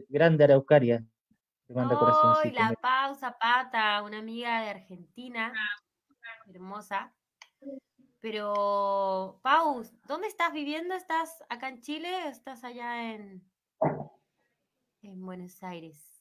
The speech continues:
Speaker 2: Muchos saludos, te recuerdo.
Speaker 1: Bueno, donde esté, las distancias son en estos momentos casi las mismas, porque <laughs> estamos igual de lejos todos que <laughs>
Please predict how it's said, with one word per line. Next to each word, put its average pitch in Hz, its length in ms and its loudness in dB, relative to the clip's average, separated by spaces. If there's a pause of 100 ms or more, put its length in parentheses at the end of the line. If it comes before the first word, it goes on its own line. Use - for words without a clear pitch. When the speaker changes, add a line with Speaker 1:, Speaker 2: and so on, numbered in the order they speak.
(480)
Speaker 2:
Muchos 226 260 -20
saludos, 190 480 -10
te 185 100 -20
recuerdo. 175 400 -20 (1080)
Speaker 1:
Bueno, 165 280 12
donde 160 240 12
esté, 170 240 12
las 196 160 12
distancias 180 520 6
son 165 240 4
en 165 100 6
estos 165 200 4
momentos 160 400 4
casi 165 240 6
las 143 160 6
mismas, 139 360 2
porque 131 240 -4
<laughs> 214 400 10
estamos 180 240 12
igual 170 260 12
de 185 100 12
lejos 180 380 8
todos 147 360 10
que 135 100 0
<laughs> 147 540 2